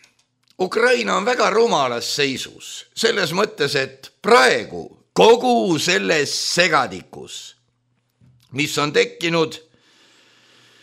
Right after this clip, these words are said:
kui nüüd George Carlinit meenutada, siis võtaks taustaks tema ilusa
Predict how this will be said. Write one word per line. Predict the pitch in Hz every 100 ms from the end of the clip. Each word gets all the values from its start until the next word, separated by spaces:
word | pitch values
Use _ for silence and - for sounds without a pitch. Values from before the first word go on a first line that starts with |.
| _ _ _ _ _
kui | -
nüüd | 117 117
George | 135 131 123 -
Carlinit | 143 143 139 135 135
meenutada, | - 135 131 127 127 120 123
siis | 123 113 - - - - _ _ _ _ _ _ _ _ - -
võtaks | 120 123 117 -
taustaks | 151 147 135 - 131 123 -
tema | 127 127
ilusa | 127 131 127 123 123